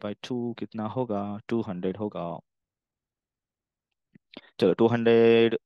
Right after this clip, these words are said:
और टू हंड्रेड से ज़्यादा ये वाला class दिख रहा है, टू फ़ोर्टी वाला। तो ये है हमारा model class, model name, median class। ये है हमारा मीडियन क्लास, ठीक है। और ये हो गई मीडियन क्लास की फ्रीक्वेंसी,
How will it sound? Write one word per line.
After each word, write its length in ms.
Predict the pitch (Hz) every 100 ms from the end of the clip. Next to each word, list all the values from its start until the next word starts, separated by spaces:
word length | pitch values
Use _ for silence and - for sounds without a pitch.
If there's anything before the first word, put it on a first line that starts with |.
| -
और 160 | 104 104
टू 120 | 107
हंड्रेड 240 | 104 104
से 100 | -
ज़्यादा 280 | 113 104 110 160 127 107
ये 60 |
वाला 180 | 95 92
class 180 | 90 87
दिख 120 | 90
रहा 60 | 90
है, 40 |
टू 100 | 110
फ़ोर्टी 240 | 104 95 87
वाला। 160 | 87 - _ - -
तो 80 | 107 98
ये 100 | 104 -
है 80 |
हमारा 380 | - 104 92 123
model 300 | 147 92 90
class, 500 | - 76 - - - _ _ _ _ _ _ -
model 200 | 92 92
name, 120 | 87 - -
median 280 | 98 101
class। 420 | 82 - - - - _ _ _ _ _ _ _ _ _ _ _ _ _ _ _ _ - - _ -
ये 80 | 95
है 120 | 104
हमारा 400 | 95 87 92 135 _ _ _ _ _ _ _ _ _ _ _ _ _ _ _ -
मीडियन 380 | 104 101 98 87
क्लास, 500 | - - - - - _ -
ठीक 140 | 139
है। 80 | 135 _ _ - _
और 200 | 82 85 -
ये 120 | 104
हो 120 | 95
गई 160 | 92 104
मीडियन 240 | 101 90
क्लास 240 | 95 87 -
की 140 | 131 147 _
फ्रीक्वेंसी, 560 | - - 85 76 -